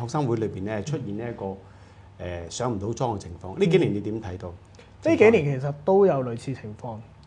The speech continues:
Speaker 2: 我哋睇到一樣嘢就係，似乎嗰個政治氣氛個冷淡咧，令到早幾年咧，其實越嚟越少同學願意去，即係加入學生會去組織。咁其實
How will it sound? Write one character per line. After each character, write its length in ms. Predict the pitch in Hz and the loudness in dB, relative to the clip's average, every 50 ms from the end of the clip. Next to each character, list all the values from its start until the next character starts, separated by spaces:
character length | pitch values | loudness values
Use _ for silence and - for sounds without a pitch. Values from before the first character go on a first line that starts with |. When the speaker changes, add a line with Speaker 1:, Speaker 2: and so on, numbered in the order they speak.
| - - - | -20 -18 -4
Speaker 2:
我 160 | - 170 190 | 0 4 4
哋 60 | 185 | 4
睇 160 | 165 170 180 190 | 6 4 4 6
到 120 | 202 202 | 6 6
一 60 | 208 | 6
樣 140 | 190 160 147 | 6 4 2
嘢 160 | 139 135 131 139 | 0 -2 -2 -2
就 120 | 135 156 | -2 -2
係， 400 | 131 127 127 135 127 123 123 123 120 | -4 -2 -2 -2 -2 -2 -2 -4 -6
似 180 | - - 147 | -6 -4 -4
乎 200 | 147 147 135 120 | -4 -4 -6 -6
嗰 340 | 113 135 156 175 170 156 143 | -2 2 4 4 6 4 4
個 80 | 143 135 | 2 0
政 240 | - 151 147 143 143 | -2 -4 -4 -4 -4
治 140 | 147 143 123 123 | -4 -6 -6 -6
氣 120 | 127 139 | -4 -4
氛 220 | 143 143 175 175 170 | -2 -2 -2 -2 -2
個 80 | 156 | -2
冷 340 | 139 131 117 107 113 117 127 | -2 -4 -4 -6 -8 -10 -8
淡 280 | 127 127 113 110 110 120 | -8 -8 -8 -10 -10 -8
咧， 160 | 135 143 143 147 - - - - | -8 -6 -8 -8 -10 -14 -12 -10
令 160 | 143 135 139 | -8 -6 -4
到 120 | 139 139 | -4 -4
早 220 | 147 147 143 127 143 | -4 -4 -4 -4 -2
幾 160 | 143 143 151 | -2 0 0
年 220 | 147 131 107 104 | 0 -2 -4 -6
咧， 160 | 110 131 151 147 - - - - - - - - - - | -6 -6 -8 -8 -10 -12 -16 -18 -20 -20 -20 -20 -12 -10
其 100 | 139 127 | -8 -6
實 160 | 135 131 127 - - - - | -6 -8 -8 -10 -16 -10 -6
越 80 | - 147 | -4 -4
嚟 80 | 127 117 | -2 -4
越 140 | 113 120 135 | -4 -6 -8
少 220 | - - 147 170 | -6 -4 -4 -4
同 140 | 170 147 117 107 | -4 -4 -8 -10
學 160 | 113 113 120 131 131 | -10 -10 -10 -8 -8
願 160 | 120 117 113 117 113 | -8 -8 -8 -10 -8
意 200 | 117 117 120 120 | -8 -8 -8 -8
去， 280 | 127 123 123 120 123 123 | -6 -6 -6 -6 -8 -6
即 80 | - 175 | -4 -2
係 120 | 147 127 - - | -2 -2 -4 -6
加 200 | 156 139 143 147 | -6 -4 -4 -4
入 80 | 131 | -4
學 160 | 113 - 127 117 | -6 -8 -10 -10
生 220 | - - 139 143 131 | -8 -6 -6 -6 -6
會 100 | 113 110 117 - - - - - - - | -8 -12 -14 -16 -20 -20 -20 -20 -6 -4
去 160 | - 147 151 | -4 -4 -4
組 280 | - 117 107 113 131 | -6 -8 -8 -8 -8
織。 100 | 143 143 - - - - - - - - - - - - - - - - | -8 -8 -10 -12 -14 -20 -20 -20 -20 -20 -20 -20 -20 -20 -20 -20 -6 -2
咁 200 | 190 240 285 - | -2 -2 0 0
其 60 | - | 2
實 180 | 185 165 160 | 2 2 2